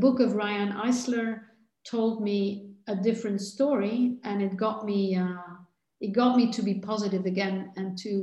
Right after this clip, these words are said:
uh, yeah, not give up on, on, on the, on the purpose, let's say, of, of an inclusive society.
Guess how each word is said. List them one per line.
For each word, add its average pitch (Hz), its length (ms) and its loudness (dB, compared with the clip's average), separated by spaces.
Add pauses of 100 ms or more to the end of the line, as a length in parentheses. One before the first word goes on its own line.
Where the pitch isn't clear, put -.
uh, 175 300 -8 (560)
yeah, 185 400 -2 (540)
not 247 260 6
give 214 160 4
up 202 200 2
on, 185 380 -2
on, 185 400 -2 (280)
on 185 360 -2
the, 170 560 -6 (600)
on 190 340 -2
the 185 80 4
purpose, 185 680 -6
let's 180 280 -8
say, 180 440 -6
of, 185 180 -8 (160)
of 180 100 -8
an 180 140 -8
inclusive - 380 -20
society. 160 600 -16